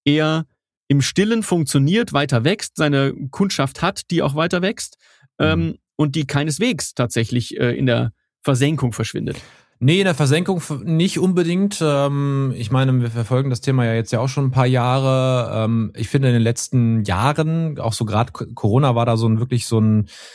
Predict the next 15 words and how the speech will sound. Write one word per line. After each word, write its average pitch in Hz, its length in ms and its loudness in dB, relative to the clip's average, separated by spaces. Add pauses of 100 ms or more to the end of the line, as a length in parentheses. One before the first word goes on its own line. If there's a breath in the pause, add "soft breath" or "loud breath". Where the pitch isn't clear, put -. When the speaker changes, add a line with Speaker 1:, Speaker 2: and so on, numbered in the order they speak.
(320 loud breath)
Speaker 2:
äh, 110 220 2
so 110 100 2
ein 110 100 2
Knick 143 360 0
in 139 160 0
der 131 200 4
Entwicklung 131 520 0
auch. 127 360 0
Das - 220 -8
war 113 80 2
ja 113 60 2
so 113 80 2
ein 110 40 2
bisschen 127 260 2
die, 110 380 2